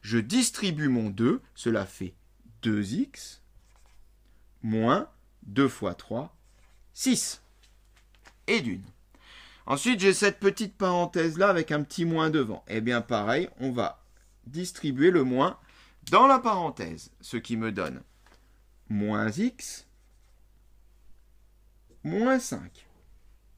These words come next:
Ceci donne quatre. On est presque au bout. Eh bien, comme on l'a fait ici, maintenant, on va ramener tous les x à gauche du signe égal et tous les nombres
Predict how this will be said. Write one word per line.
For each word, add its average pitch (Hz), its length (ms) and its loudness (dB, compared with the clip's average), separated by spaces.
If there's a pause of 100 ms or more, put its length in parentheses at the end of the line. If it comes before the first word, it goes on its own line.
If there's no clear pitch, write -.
(240)
Ceci 123 360 -6
donne 101 200 -8
quatre. - 340 -20 (2500)
On 208 180 2
est 175 120 0
presque - 360 -10
au 147 80 -4
bout. 302 340 -6 (300)
Eh 123 120 -2
bien, 131 200 0
comme 165 280 -2
on 147 60 -2
l'a 131 140 0
fait - 160 -8
ici, 95 340 -6
maintenant, 196 520 -6 (240)
on 135 100 -2
va 135 140 6
ramener 123 420 2 (300)
tous 240 120 0
les 214 200 4
x - 260 -8 (140)
à 98 80 -6
gauche 139 240 -2
du 220 100 -8
signe 190 200 -6
égal 147 500 0
et 127 80 -4
tous 131 160 -6
les 120 100 2
nombres 160 300 -2